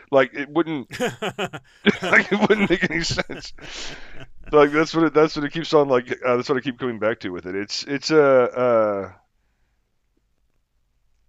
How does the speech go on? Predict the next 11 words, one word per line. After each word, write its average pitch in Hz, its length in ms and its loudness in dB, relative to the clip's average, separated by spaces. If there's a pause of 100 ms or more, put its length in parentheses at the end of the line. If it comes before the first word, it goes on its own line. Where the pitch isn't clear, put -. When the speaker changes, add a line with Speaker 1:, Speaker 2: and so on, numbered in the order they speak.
(840)
Speaker 1:
it, 147 300 -2
it 160 120 -2
is 147 140 0
really, 131 240 0
it's 107 140 -6
a 113 40 -12
tennis 147 360 -6
pro 131 480 -2
in 120 120 -10
a 104 60 -6
robot 110 480 -2